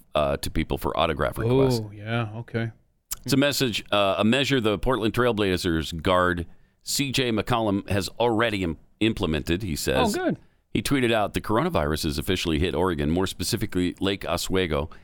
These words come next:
Speaker 1: Make sure y'all washing y'all hands
Speaker 2: Make
Speaker 1: with
Speaker 2: sure y'all
Speaker 1: soap
Speaker 2: washing y'all hands."
Speaker 1: for twenty seconds or more and covering your mouths
Speaker 2: <laughs>
Speaker 1: when you cough.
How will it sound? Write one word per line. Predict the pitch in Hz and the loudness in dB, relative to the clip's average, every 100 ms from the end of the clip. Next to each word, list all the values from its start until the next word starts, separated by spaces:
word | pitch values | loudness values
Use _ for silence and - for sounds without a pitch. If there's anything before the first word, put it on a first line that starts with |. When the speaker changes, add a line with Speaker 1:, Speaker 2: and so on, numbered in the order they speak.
| - - - | -20 -20 -8
Speaker 1:
Make | 87 151 220 | 0 2 2
sure | - 226 226 | 0 4 4
y'all | 226 151 135 127 123 117 107 - | 4 4 4 2 2 0 -4 -4
washing | 92 147 156 151 135 | 2 2 4 4 4
y'all | 143 143 135 | 4 4 4
hands | 120 165 190 82 95 - | 4 2 0 0 -2 -2
Speaker 2:
Make | 160 - | -6 0
Speaker 1:
with | 196 | 2
Speaker 2:
sure | 196 | 4
y'all | 160 190 120 135 | 4 2 0 -4
Speaker 1:
soap | |
Speaker 2:
washing | 135 147 139 143 131 | -8 -12 -12 -10 -10
y'all | 135 127 - _ - | -8 -10 -14 _ -20
hands." | 139 117 92 | -18 -18 -8
Speaker 1:
for | - 117 | 0 2
twenty | - 143 127 | 4 4 4
seconds | 156 131 131 101 | 2 2 0 2
or | 98 | 4
more | 120 127 67 82 - - _ _ _ | 4 4 2 -2 -6 -18 _ _ _
and | 101 110 110 110 | -2 2 2 2
covering | - 151 147 131 | 2 2 2 4
your | 120 104 | 4 4
mouths | 110 127 107 101 - - - - | 4 4 2 0 -2 -2 -4 -6
Speaker 2:
<laughs> | - - | -14 -6
Speaker 1:
when | - 104 107 | 0 2 2
you | 101 | 2
cough. | 143 123 64 - | 2 2 2 -4